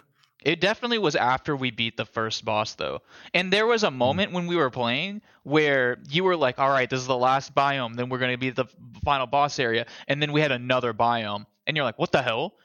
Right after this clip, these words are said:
Speaker 1: And then we had another
Speaker 2: Hmm.
Speaker 1: biome. And then you were like, "What the fuck's happening?" And
Speaker 2: Yeah,
Speaker 1: then
Speaker 2: when
Speaker 1: we
Speaker 2: did this
Speaker 1: got to the
Speaker 2: game
Speaker 1: boss.
Speaker 2: end?
Speaker 1: So it was
Speaker 2: Yeah.
Speaker 1: like seven, like, stages until we got to the end. Or maybe we were just really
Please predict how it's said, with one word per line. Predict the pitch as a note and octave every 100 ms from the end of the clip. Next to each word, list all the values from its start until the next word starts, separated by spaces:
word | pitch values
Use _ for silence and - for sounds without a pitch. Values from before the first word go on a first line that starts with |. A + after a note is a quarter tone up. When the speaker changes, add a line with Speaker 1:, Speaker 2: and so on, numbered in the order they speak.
| -
Speaker 1:
And | D#3 F3+
then | F3
we | F3
had | D#3
another | C3+ D#3+ F3 E3 B2+
Speaker 2:
Hmm. |
Speaker 1:
biome. | A#2+ A#2 A2+ G#2+ -
And | D3+ D#3+
then | E3
you | D#3+
were | D#3
like, | C3+ C#3
"What | C#3 F#3 -
the | F#3
fuck's | - F#3+ F#3
happening?" | G#3+ G3 C#3
And | C#3+ C#3
Speaker 2:
Yeah, | D#3
Speaker 1:
then | D#3
Speaker 2:
when |
Speaker 1:
we | G3
Speaker 2:
did | F#3+
this |
Speaker 1:
got | B2+
to | F#3+
the |
Speaker 2:
game | G#3+
Speaker 1:
boss. | B3 D#3
Speaker 2:
end? | A2 -
Speaker 1:
So | - E3+
it | F#3
was | F#3+
Speaker 2:
Yeah. |
Speaker 1:
like | G3
seven, | - - E3 E3 D3+ B2+ A2+ - _ _ -
like, | A#2+
stages | - B2 A2+ A#2 A2
until | A2+ A#2+ A2+
we |
got | A2 A2
to | A#2
the | A2+
end. | A2+ A#2 - -
Or | D#3
maybe | E3 G3 G#3+
we | G3
were | F#3
just | C#3+ -
really | A#2+ B2